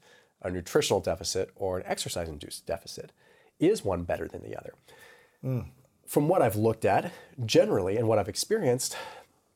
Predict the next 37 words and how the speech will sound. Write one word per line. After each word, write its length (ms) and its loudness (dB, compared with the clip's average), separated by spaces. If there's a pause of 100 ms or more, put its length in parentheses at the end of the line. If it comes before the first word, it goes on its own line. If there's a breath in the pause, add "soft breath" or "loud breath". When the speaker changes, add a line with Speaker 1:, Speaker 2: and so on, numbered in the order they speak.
(500)
Speaker 1:
you're 320 0
quote-unquote 520 2
fluxing, 520 0
and 100 -2
I'll 60 0
explain 240 0
this, 140 -4
"fluxing," 580 -2
F 160 -6
L 160 -2
U 160 -2
X, 220 -4 (100)
it's 140 -12
called 240 0
G 160 2
flux, 400 -4 (280 loud breath)
at 80 -2
a 60 4
higher 220 4
capacity 680 -2 (240 loud breath)
when 300 0
you 280 -2
are 440 -2 (920 soft breath)
inducing 460 2
a 60 4
deficit 600 0 (800 soft breath)
at 120 4
an 160 0
exercise 560 -4
level 320 -14
because 260 0
you 60 0
have 320 -6
more 340 4
metabolic 520 2
activity 580 -4
happening. 400 -10